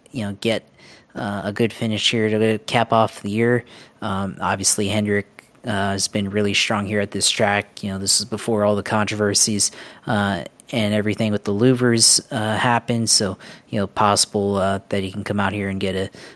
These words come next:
a top ten finish, uh, and, you know, s-, uh, what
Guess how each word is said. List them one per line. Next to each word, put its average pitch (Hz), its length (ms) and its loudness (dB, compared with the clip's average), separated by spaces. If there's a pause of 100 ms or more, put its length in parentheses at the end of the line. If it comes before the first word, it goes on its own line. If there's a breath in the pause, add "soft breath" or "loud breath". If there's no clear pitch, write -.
a 98 200 -4
top 104 280 0
ten 101 200 0
finish, 101 520 0
uh, 98 320 -2
and, 95 320 -6 (160)
you 113 120 -4
know, 101 60 -2
s-, - 200 -4 (560)
uh, 92 280 -4 (200)
what 107 280 -4